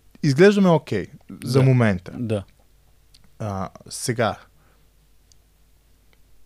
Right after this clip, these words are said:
Speaker 1: въпросът е, като влезем в рецесия, как ще излезем от нея? Аз
Speaker 2: Да.
Speaker 1: бих казал, че ние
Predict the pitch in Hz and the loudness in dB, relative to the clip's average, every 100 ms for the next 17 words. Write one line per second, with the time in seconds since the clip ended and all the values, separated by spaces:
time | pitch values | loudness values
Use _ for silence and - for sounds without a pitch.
0 | - 117 113 160 202 214 - 135 143 - | -12 -10 -4 0 0 -2 -4 -2 -2 -6
1 | _ _ - - - - 135 175 190 - | _ _ -14 -14 -12 -4 0 0 -2 -4
2 | 120 - 127 139 196 185 - 135 - - | -8 -4 -4 -2 -6 -6 -4 -4 -4 -6
3 | 120 120 117 107 92 - - 85 _ _ | -6 -4 -4 -4 -8 -12 -18 -18 _ _
4 | - 127 127 156 - 139 151 170 - 127 | -6 -4 -2 -4 0 2 2 0 -2 -2
5 | 143 160 | -2 -2